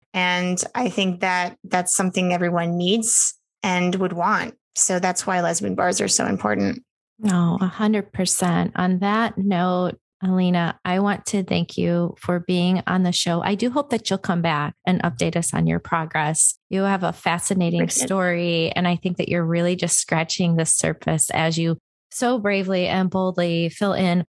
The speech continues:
Speaker 2: all the gaps. <laughs> There's so many. <laughs> So,
Speaker 1: So many. I
Speaker 2: so
Speaker 1: know.
Speaker 2: many.
Speaker 1: It's, uh, well, what's
Speaker 2: Much
Speaker 1: great
Speaker 2: work
Speaker 1: is
Speaker 2: to
Speaker 1: that
Speaker 2: do.
Speaker 1: there's so many, so everyone can do it, um,
Speaker 2: Yes.
Speaker 1: 'cause there's always gonna be someone, something that someone doesn't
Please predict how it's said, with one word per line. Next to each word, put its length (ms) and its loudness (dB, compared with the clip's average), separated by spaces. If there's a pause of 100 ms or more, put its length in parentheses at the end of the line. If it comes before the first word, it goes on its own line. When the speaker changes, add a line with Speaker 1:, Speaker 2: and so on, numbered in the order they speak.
Speaker 2:
all 140 0
the 100 0
gaps. 540 0
<laughs> 60 -2 (760)
There's 120 -4
so 300 0
many. 400 0
<laughs> 280 0 (220)
So, 120 2 (260)
Speaker 1:
So 140 2
many. 460 0 (120)
I 120 0
Speaker 2:
so 80 0
Speaker 1:
know. 200 2
Speaker 2:
many. 360 0
Speaker 1:
It's, 220 -8
uh, 220 0
well, 300 0
what's 240 0
Speaker 2:
Much 100 -4
Speaker 1:
great 200 2
Speaker 2:
work 40 0
Speaker 1:
is 80 0
Speaker 2:
to 60 -2
Speaker 1:
that 100 2
Speaker 2:
do. 60 -2
Speaker 1:
there's 240 -2
so 140 0
many, 380 0 (100)
so 180 -4
everyone 640 -2
can 140 0
do 200 0
it, 240 2
um, 380 0 (100)
Speaker 2:
Yes. 180 2
Speaker 1:
'cause 100 -12
there's 400 0
always 520 0
gonna 220 -2
be 160 0
someone, 440 0
something 360 0
that 120 0 (100)
someone 600 0
doesn't 220 2